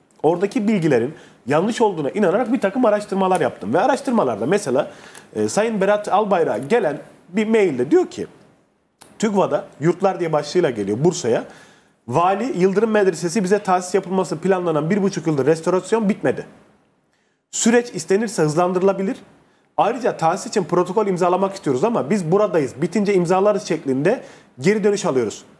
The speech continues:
Protokolün yapılması için valiye talimat gitmesi lazım. Şimdi bakın, bunu kim yazıyor?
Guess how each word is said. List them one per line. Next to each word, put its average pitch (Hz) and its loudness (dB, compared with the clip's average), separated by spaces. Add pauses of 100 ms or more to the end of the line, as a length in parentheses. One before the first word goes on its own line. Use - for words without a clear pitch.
(360)
Protokolün 208 0
yapılması 202 0
için 139 -4
valiye 202 2
talimat 196 0
gitmesi 170 -4
lazım. 113 0 (540)
Şimdi 160 0
bakın, 160 -2 (380)
bunu 175 2
kim 240 0
yazıyor? 180 2